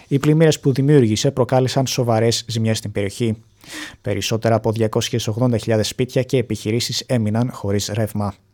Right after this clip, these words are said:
Ο κυβερνήτης της πολιτείας υποστηρίζει πως ο τυφώνας έχει επηρεάσει τριάντα δύο κομιτείες στο Τέξας και ζητά ομοσπονδιακή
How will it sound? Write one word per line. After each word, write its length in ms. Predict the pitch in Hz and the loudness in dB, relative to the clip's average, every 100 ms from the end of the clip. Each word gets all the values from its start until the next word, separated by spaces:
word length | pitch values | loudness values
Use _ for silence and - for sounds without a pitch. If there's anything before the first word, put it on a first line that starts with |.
| - - - - - - | -20 -18 -16 -16 -18 -4
Ο 240 | 107 110 | 0 2
κυβερνήτης 520 | 110 113 117 117 113 - | 2 0 2 2 -2 -6
της 140 | - | -2
πολιτείας 480 | 123 113 113 127 - | 2 2 4 2 2
υποστηρίζει 640 | 117 113 123 123 123 127 | -2 -2 2 2 2 0
πως 240 | 123 113 | -2 -4
ο 40 | 113 | -4
τυφώνας 420 | 110 - 127 - | -4 -2 0 0
έχει 180 | 120 120 | -2 -2
επηρεάσει 400 | 113 117 117 123 | 0 0 0 -2
τριάντα 360 | 123 117 113 | -2 0 0
δύο 240 | 110 135 117 | 2 4 4
κομιτείες 580 | - 113 110 127 - - | 0 -2 0 -2 -2 -8
στο 180 | - - | -12 -4
Τέξας 360 | 120 - 117 | -4 -2 -4
και 140 | - 127 | -2 -2
ζητά 380 | 107 120 117 - | 0 0 -2 -2
ομοσπονδιακή 840 | 127 123 - 107 101 98 110 110 | -2 -4 -6 -8 -8 -6 -8 -8